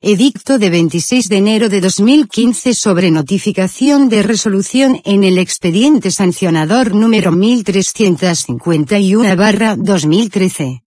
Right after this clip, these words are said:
Ayuntamiento de Cáceres. Urbanismo.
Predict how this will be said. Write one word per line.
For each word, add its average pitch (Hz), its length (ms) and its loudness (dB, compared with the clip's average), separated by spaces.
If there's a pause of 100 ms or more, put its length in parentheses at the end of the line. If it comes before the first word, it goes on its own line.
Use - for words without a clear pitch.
(840)
Ayuntamiento 196 960 2
de 208 140 -2
Cáceres. 208 760 -4 (880)
Urbanismo. 180 840 0